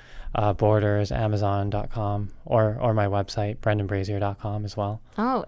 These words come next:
Speaker 2: excellent. I know, uh, that will be flying off the shelf. Um, and we'll be talking about that in a little bit. But let's talk a little bit about, um, why you think plant-based diets are hitting the mainstream right now, with a lot of celebrities right now and people, I mean, everybody's looking for the crash course diets,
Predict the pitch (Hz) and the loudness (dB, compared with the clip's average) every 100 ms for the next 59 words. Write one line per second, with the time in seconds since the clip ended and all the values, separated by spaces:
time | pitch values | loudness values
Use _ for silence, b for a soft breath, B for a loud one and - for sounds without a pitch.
0 | - 175 - 165 - - - - 180 180 | -8 -10 -10 -10 -10 -12 -14 -10 -8 -6
1 | 175 170 165 175 - 180 180 170 - 190 | -8 -8 -8 -8 -8 -8 -6 -8 -4 -4
2 | 185 185 175 180 - 190 175 - B B | -2 -4 -4 -6 -4 -4 -4 -8 B B
3 | B B 233 220 196 - - 226 226 - | B B 8 8 2 -4 4 6 6 4
4 | 233 202 180 185 170 180 170 170 - - | 2 2 2 0 0 0 0 0 -2 -2
5 | 208 214 - - - 370 285 254 226 208 | 0 2 0 -2 2 2 4 2 6 4
6 | 202 185 170 - 196 175 170 - 185 202 | 6 6 4 0 0 2 0 -2 4 6
7 | 202 202 208 202 - 202 190 190 185 - | 6 2 0 0 2 2 2 0 0 2
8 | 175 175 175 175 185 185 170 165 160 - | 0 0 -2 0 0 0 0 -2 -6 -4
9 | 160 147 - - 165 165 170 - 180 190 | -4 -4 -4 -4 -2 -2 -4 0 4 6
10 | 185 185 - 180 170 170 165 165 - 165 | 4 2 0 0 0 -2 -4 -4 -4 -2
11 | 165 165 165 160 - - 165 160 - B | -2 -2 -4 6 6 6 0 -2 -12 B
12 | B B B 175 180 185 180 180 180 170 | B B B -6 -2 0 0 0 0 -2
13 | 175 175 170 156 180 175 - 175 175 - | -2 -2 -2 0 0 0 -2 -2 -2 -2
14 | - 165 - - | -2 -2 -4 -8